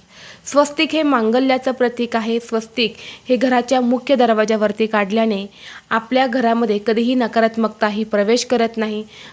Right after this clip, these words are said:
घरात कुठल्याही प्रकारचे दोष हे येत नाही आणि येणाऱ्या जाण्याची नजर देखील आपल्या घराला लागत नाही, म्हणून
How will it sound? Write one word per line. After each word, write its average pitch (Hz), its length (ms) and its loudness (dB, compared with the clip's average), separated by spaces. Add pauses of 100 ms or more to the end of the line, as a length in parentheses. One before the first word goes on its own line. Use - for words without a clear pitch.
(140)
घरात 247 220 2 (140)
कुठल्याही 247 340 2
प्रकारचे 240 500 -2
दोष 214 340 -2
हे 226 160 -2
येत 254 260 2
नाही 220 360 -2
आणि 208 360 -4
येणाऱ्या 220 340 0
जाण्याची 214 300 0
नजर 208 220 0
देखील 208 440 -4
आपल्या 208 280 0
घराला 208 320 0
लागत 185 400 0
नाही, 190 200 -8 (460)
म्हणून 247 220 2